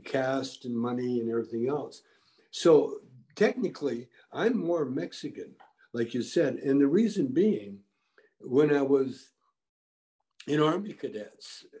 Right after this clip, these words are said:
uh, in Vernon, B C, <clears throat> the badasses of the town were Zoot Suiters,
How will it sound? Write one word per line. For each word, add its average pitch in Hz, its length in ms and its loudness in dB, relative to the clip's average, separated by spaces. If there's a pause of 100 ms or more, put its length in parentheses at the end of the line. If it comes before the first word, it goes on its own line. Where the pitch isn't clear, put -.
(100)
uh, 120 100 -8
in 120 340 0
Vernon, 139 360 6
B 117 180 -2
C, 117 520 -2 (240)
<clears throat> - 240 -20
the 185 280 6 (920)
badasses 127 1040 2
of 135 300 -2
the 127 100 0
town 110 600 -4 (460)
were 120 400 -2 (100)
Zoot 156 380 0
Suiters, - 500 -2